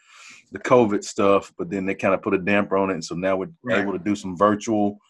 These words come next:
Speaker 1: as well as in person. So really looking forward to that. So as far as the goals, that, that's where I'm headed.
Speaker 2: Wow, that's huge. Those are big,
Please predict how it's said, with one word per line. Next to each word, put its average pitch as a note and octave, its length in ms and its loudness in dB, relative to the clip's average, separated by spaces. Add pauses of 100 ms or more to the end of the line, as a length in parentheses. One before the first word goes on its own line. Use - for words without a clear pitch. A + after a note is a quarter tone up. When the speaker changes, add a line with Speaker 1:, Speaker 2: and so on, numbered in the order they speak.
(320)
Speaker 1:
as F#2 120 -4
well G2+ 200 4
as F#2+ 140 0
in F#2+ 140 -4
person. F#2+ 460 -4
So F2+ 320 -8 (500)
really A#2 240 4
looking G#2 340 0
forward G2 240 -2
to F#2 120 -8
that. F2+ 200 -6
So F2+ 160 -6
as F2 100 -10
far B2+ 200 2
as A2+ 80 0
the F2+ 100 -4
goals, F#2+ 580 0 (520)
that, G#2 180 -6
that's A2 240 2
where G#2 160 0
I'm F#2 120 -4
headed. F2 320 -8 (880)
Speaker 2:
Wow, G#2 380 -2 (100)
that's A#2+ 180 -10
huge. A2+ 360 -4
Those B2+ 200 -2
are G#2 200 -4 (420)
big, A#2 360 -2